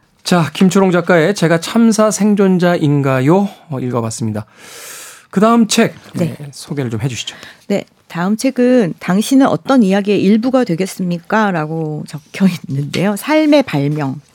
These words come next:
Speaker 1: 삶의 발명.
Speaker 2: 네, 정혜윤 작가.
Speaker 1: 음.
Speaker 2: 이미 뭐 너무나 많은 팬을 가지고 계시죠?
Speaker 1: 뭐 절대적이죠. 정혜윤 작가 뭐 에세이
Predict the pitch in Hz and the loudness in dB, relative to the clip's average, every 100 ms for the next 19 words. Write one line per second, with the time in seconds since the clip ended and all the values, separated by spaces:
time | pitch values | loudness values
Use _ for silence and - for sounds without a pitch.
0 | - - 147 156 135 113 104 82 170 160 | -18 -4 0 2 2 0 0 -2 -6 -4
1 | 165 175 233 247 214 185 147 - 151 160 | -2 2 4 4 4 0 -6 -6 -4 -4
2 | 180 165 156 160 151 135 120 226 208 175 | -4 0 2 4 4 4 2 4 2 0
3 | 170 160 214 254 165 156 170 254 240 190 | 0 2 4 4 2 -2 -2 0 0 -2
4 | 190 175 160 151 165 160 147 151 160 240 | -4 -6 -8 -10 -8 -8 -8 -10 -8 -8
5 | - - - - 160 262 262 160 285 - | -10 -12 -6 -2 0 0 2 2 0 0
6 | 175 180 180 180 214 175 143 - 190 180 | 0 2 0 0 0 0 0 2 2 4
7 | 175 170 165 156 - 190 175 | 4 4 2 0 -6 -12 -14